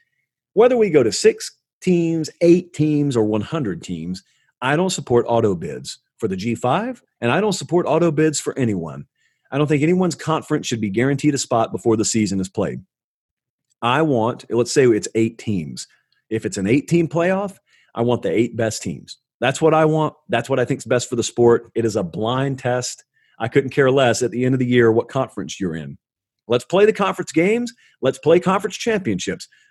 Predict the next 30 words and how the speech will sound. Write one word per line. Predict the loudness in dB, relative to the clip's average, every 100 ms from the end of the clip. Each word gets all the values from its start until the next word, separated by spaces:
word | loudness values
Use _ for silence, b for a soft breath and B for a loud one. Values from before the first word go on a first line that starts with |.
| b
But | 0
when | 2
it's | 0 -2
time | -4 -2 -2
to | -2
select | 0 2 2 -2
for | -8
the | -4
college | 0 0
football | 0 0 0
playoff, | 0 0 2 2 0 -8 _ _ _ _ _
we're | -4
not | -2 0
trying | -2 -2
to |
find | -2 0 0
out | 2
who's | 0 0
the |
best | 2 0 0
in | 0
the | 2
A | 2
C | 0 -4
C | -6 -8 -10 _ _ _ 0
or | 2
the | 4
S | 2 0
E | -8
C | -8 -10 -12